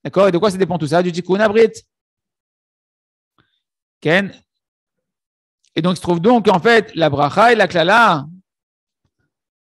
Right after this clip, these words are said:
les chol echad echad kfi shemekabel, en fait, que, ce soit une, que la, la Torah soit une bénédiction ou une malédiction pour la personne,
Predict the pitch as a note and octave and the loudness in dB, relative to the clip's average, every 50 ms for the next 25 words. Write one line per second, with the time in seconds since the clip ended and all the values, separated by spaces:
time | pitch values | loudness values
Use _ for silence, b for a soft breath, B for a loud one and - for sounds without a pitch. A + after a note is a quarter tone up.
0 | _ - D3 D3+ C#3+ - A3 B3+ A#3+ A#3+ A3+ - A#3+ G#3+ G#3 G#3 - F#3 G#3 A3 | _ -4 -4 -2 0 2 2 2 4 2 2 0 0 2 2 2 2 2 0 0
1 | G3+ - - - G3 A3+ A#3+ A#3+ - - - - G#3 G#3 - - G3 F#3+ A3 A3+ | 0 -2 -8 -6 -4 -2 -2 -2 -2 -4 -6 -6 -6 -4 -2 -2 -2 0 0 0
2 | G3 E3+ D#3+ D3+ G#3 G3 D#3+ - - - - - F#3 F3 E3+ - F3+ F3 - _ | 0 -2 -2 -2 -4 -4 -4 -8 -14 -18 -6 -2 -2 -2 -2 -4 -6 -10 -10 _
3 | - F#3 E3+ E3+ E3 D#3+ E3+ D#3+ D3 F3 E3 - G3+ G#3 A3 - G3 F#3 E3+ D#3 | -2 0 2 2 2 0 0 -2 -2 -2 -2 0 0 0 0 0 -2 -2 -2 -2
4 | F3 F#3 F3 F3 E3 - G#3+ G#3+ F3+ E3+ F3 F3+ F3 F3 - G#3 F3 E3 E3 D#3+ | -2 -2 -4 -4 -4 -4 -4 -2 0 0 0 0 -2 -4 -6 -4 -2 -2 -2 -2
5 | D3+ - C#3+ - F#3 G3 G#3 G3+ F#3 | -2 -4 -4 -4 -2 -2 -2 -4 -6